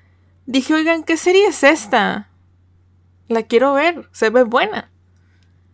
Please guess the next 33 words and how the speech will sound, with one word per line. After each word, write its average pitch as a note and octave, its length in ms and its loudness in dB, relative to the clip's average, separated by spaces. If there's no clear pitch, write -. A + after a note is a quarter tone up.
Y C4+ 100 -8
me D4 80 -4
dijeron D#4 240 -4
que - 80 0
es D#4 80 0
Brooklyn F4+ 280 2
Nine-Nine, E4+ 720 -2
está C4+ 180 -2
muy D4+ 160 -6
buena, C#4 880 -2
dale A#3+ 180 -2
una C#4+ 120 -4
oportunidad B3+ 580 -4
y C4 80 -4
que C4 120 -2
no A#3 120 -6
sé A#3 180 -8
qué. D#4 380 -4
Y A3 140 -6
yo, G3+ 420 -6
ya F#3 220 -6
en G3 100 -4
ese A#3+ 120 -6
entonces G#3 360 -6
yo G#3 100 0
era G3+ 140 -4
una A3+ 100 -8
seriéfila G#3 520 -6
por G3+ 300 -6
completo F#3 500 -8
y A3 40 -8
dije, G#3+ 240 -6
"Ok, G3+ 220 -6